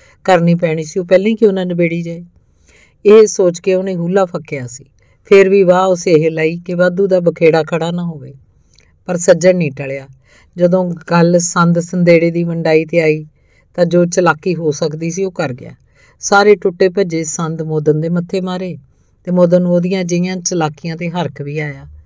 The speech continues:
ਪਰ ਮਨ ਸਮਝਾ ਲਿਆ, "ਚਲੋ ਹੁਣ ਕਿਹੜਾ ਇੱਥੇ ਲੂਲਾਂ ਵਾਲੇ ਰੋਂਦੇ ਆ, ਇਹਨਾਂ ਦੀ ਤਾਂ ਕਬੀਲਦਾਰੀ ਹੈ, ਜੇ ਕੁਛ ਵੱਧ ਘੱਟ ਰਹਿ ਗਿਆ ਤਾਂ ਉਹ ਜਾਣੇ ਘਰੇ ਹੀ ਹੈ ਨਾ।"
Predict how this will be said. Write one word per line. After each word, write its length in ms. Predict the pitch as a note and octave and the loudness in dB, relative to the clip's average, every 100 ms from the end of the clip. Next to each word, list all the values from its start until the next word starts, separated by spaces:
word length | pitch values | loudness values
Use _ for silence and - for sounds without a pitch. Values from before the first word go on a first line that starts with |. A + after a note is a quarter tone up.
| _ _ _ _ - | _ _ _ _ 0
ਪਰ 140 | F3 | 2
ਮਨ 260 | E3+ E3 E3+ | 2 2 0
ਸਮਝਾ 480 | E3+ F3 E3+ F3 | 2 2 2 0
ਲਿਆ, 220 | D#3 C#3+ D3 | -2 -8 -6
"ਚਲੋ 380 | - F3+ F3 - - _ _ - | 0 2 2 -2 -16 _ _ -6
ਹੁਣ 180 | E3+ D#3 | -4 -2
ਕਿਹੜਾ 260 | E3 E3+ | 0 2
ਇੱਥੇ 240 | E3 D3+ D#3+ | 0 -2 -4
ਲੂਲਾਂ 380 | D#3 F#3 F#3 | -4 -4 -2
ਵਾਲੇ 220 | D#3 D3+ D3 | -2 0 0
ਰੋਂਦੇ 400 | D3 C#3 C#3 C#3 | -2 -4 -8 -12
ਆ, 40 | - - - - - - | -14 -14 -14 -16 -14 -6
ਇਹਨਾਂ 260 | F#3+ G3 | -2 0
ਦੀ 140 | F3+ E3+ | 0 -2
ਤਾਂ 160 | E3+ | -2
ਕਬੀਲਦਾਰੀ 680 | D#3+ E3 D3+ D#3 D#3+ D#3 D#3+ | -4 -2 -2 -2 -4 -6 -4
ਹੈ, 60 | D#3 | -4
ਜੇ 160 | D#3+ | -4
ਕੁਛ 200 | E3+ E3 | -4 -6
ਵੱਧ 260 | E3 D#3+ E3+ | -4 -4 -4
ਘੱਟ 260 | F3 F3+ C#3+ | -4 -4 -2
ਰਹਿ 220 | D#3 F3+ | -2 -2
ਗਿਆ 200 | F3+ D#3 | -4 -6
ਤਾਂ 120 | E3 | -4
ਉਹ 100 | G3+ | -4
ਜਾਣੇ 300 | F#3+ F3+ E3+ | -2 -4 -6
ਘਰੇ 240 | F3 F#3+ | -6 -4
ਹੀ 180 | C3 D3 | -4 -6
ਹੈ 60 | E3+ | -8
ਨਾ।" 200 | D3 | -10